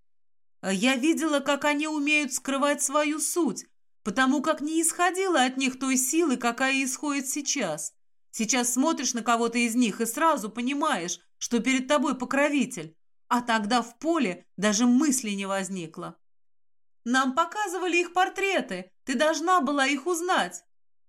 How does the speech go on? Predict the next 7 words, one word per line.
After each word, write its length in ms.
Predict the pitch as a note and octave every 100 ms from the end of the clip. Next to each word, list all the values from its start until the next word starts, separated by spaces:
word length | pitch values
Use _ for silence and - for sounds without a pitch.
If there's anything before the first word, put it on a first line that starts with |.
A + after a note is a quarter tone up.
| -
В 100 | -
том-то 440 | - A#3+ B3+ B3+
и 160 | C4 C4
дело, 500 | F#3+ G#3 C#4+ C4 A#3
что 220 | A#3 A#3+
не 140 | B3
узнала. 800 | C#4 C#4 B3+ D4+ C4+ F#3 D#3+ D3+